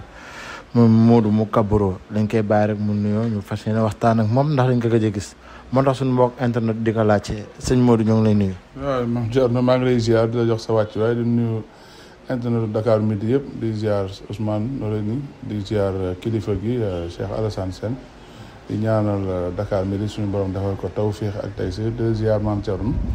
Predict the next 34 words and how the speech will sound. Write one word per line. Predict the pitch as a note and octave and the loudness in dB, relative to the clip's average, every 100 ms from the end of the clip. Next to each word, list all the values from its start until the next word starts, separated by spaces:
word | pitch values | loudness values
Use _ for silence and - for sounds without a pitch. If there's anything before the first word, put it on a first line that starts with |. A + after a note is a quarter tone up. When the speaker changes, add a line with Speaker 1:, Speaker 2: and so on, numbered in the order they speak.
| - - - - - | -6 -12 -14 -10 -4
Speaker 2:
di | A2+ | -2
ziar, | A2 G#2+ G#2+ | 2 4 4
euh, | G2+ F#2+ F#2 | 2 0 -2
ñi | |
nga | G#2+ | -2
xam | G#2 G#2+ | -2 -2
ne | G#2 | -2
ñoo | G#2 G#2 | -2 -2
ñuy | G#2 | -2
suivre | F#2+ G#2+ G2 F#2+ | -4 -4 -4 -6
ci | - | -6
Dakar | G2 G2+ F#2 | -4 -2 -2
Midi | F#2+ F#2 | -2 -2
yëpp, | G2 B2 - - - - A2+ | -2 -4 -6 -8 -8 -10 -6
di | G#2 G2 F#2 - | -4 -6 -8 -6
nuyu | G#2 G2+ G2 | -4 -2 -4
Sénégal | F2+ F#2+ F#2 G2 F#2 G#2 | -4 -4 -4 -2 -2 -2
yëpp, | A#2+ - | -6 -8
di | G2 G2+ | -8 -6
leen | G2 | -4
wax | G2 F#2+ | -6 -8
ni | G2 F#2+ A2 | -8 -8 -4
ñoo | A2 | -4
ngi | G2+ | -4
fi | - | -6
rek | G2 G2 | -8 -6
tekk | G#2+ F#2+ G#2 | -8 -8 -8
ci | - | -6
ay | G#2 | -6
projet | - G2 F2+ A2+ | -4 -4 -2 -4
quoi. | G2+ E2+ - - - - - - | -4 -10 -12 -20 -20 -20 -20 -16
Salaamaaleykum | - G2+ F#2+ F#2 F#2 | -6 -4 -4 -4 -6
wa | F#2 | -8
rahmatullah. | F2 E2 E2+ | -8 -8 -10